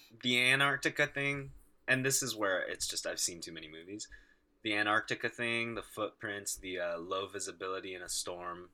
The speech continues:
he had to walk over a mile. Perfect conditions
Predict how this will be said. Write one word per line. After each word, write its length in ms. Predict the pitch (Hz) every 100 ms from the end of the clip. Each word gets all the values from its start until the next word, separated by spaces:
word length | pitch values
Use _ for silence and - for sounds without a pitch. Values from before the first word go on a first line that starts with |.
| _
he 160 | _ 87
had 160 | 90 87
to 100 | 90
walk 300 | 92 87 92
over 220 | 85 87
a 40 |
mile. 440 | 82 85 85 85 - _ _ _ _ _
Perfect 760 | - 160 160 151 170 165 - -
conditions 1000 | 147 110 101 104 - 139 143 156 -